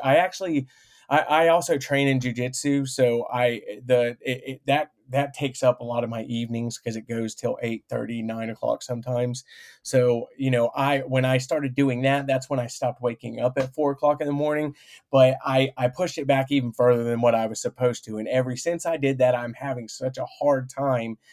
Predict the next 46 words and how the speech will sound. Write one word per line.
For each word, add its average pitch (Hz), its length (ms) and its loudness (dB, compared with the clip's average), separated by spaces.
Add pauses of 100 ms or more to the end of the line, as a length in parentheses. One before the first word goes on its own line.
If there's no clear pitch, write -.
(220)
getting 143 320 0
back 131 300 0
to 131 100 -8
that 120 320 -2
four 127 180 0
thirty, 120 320 -6
five 120 320 -4
A 117 280 -2
M, 113 280 -4 (320)
you 127 140 0
know, 120 140 4
that 117 120 2
I 120 80 2
wanna 117 240 0
be 123 300 2
at, 110 200 -2
just 123 200 -4
because 127 440 2 (120)
I 113 100 -6
broke 110 380 -8
the 127 80 -4
habit. 139 400 -2 (100)
I, 113 120 -6 (200)
I, 113 80 -8
you 113 100 -12
know, 110 220 -8 (380)
I, 127 180 0
you 131 240 2
can 131 240 -6
easily 180 400 -2
break 156 260 0
a 147 80 0
good 139 220 0
habit, 120 540 2 (380)
um, 120 460 2 (160)
that 120 280 0
is 110 240 -4
not 131 380 0
that 120 240 -4
easy 117 400 -6
to, 113 580 -6
you 120 160 -6
know, 107 320 -6
make 117 280 -2
a 110 60 -4
habit. - 540 -10